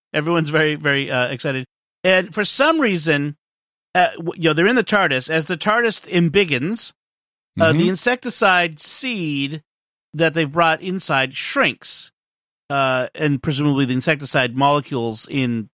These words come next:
Speaker 1: in, in Barbara also shrink as the ship and the people grow bigger.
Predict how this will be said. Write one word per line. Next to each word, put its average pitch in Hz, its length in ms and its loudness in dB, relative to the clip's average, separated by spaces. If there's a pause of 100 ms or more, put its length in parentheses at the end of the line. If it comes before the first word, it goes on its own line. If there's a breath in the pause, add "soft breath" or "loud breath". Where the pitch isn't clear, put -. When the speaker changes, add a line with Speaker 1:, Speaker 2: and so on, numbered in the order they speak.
(140)
Speaker 1:
in, 127 200 -8
in 120 340 -4
Barbara 127 480 -2
also 120 340 -4
shrink 101 380 -12 (400)
as 123 280 -2
the 127 120 -2
ship - 320 0
and 123 220 0
the 113 120 0
people 135 320 -2
grow 117 220 0
bigger. 110 440 -2